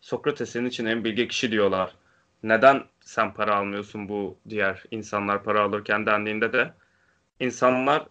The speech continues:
bilip bir şey anlatırsa öğretmiş olur. Ben hiçbir şey bilmediğim için para almıyorum." diyor.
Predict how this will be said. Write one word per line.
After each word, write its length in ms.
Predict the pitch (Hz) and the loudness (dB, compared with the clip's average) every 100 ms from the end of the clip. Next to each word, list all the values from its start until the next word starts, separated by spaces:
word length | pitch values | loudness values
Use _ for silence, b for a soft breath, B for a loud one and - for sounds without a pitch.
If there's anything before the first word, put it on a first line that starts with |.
| - | -18
bilip 440 | 120 123 135 - | -8 -6 -6 -8
bir 60 | - | -2
şey 160 | 127 | 2
anlatırsa 680 | 120 117 117 135 120 - 92 - | 2 0 -2 -4 -6 -6 -6 -4
öğretmiş 480 | 107 101 - 104 101 | -4 -4 -8 -8 -4
olur. 180 | 98 - _ 117 | -4 -8 _ 0
Ben 100 | 120 | 0
hiçbir 160 | 120 | -2
şey 220 | 120 123 110 | 0 0 2
bilmediğim 400 | 117 117 117 117 | 0 0 -2 -4
için 180 | - 135 | -6 0
para 260 | 139 139 | 4 6
almıyorum." 540 | 151 135 104 95 92 92 | 4 2 -2 -6 -6 -6
diyor. 200 | 98 | -6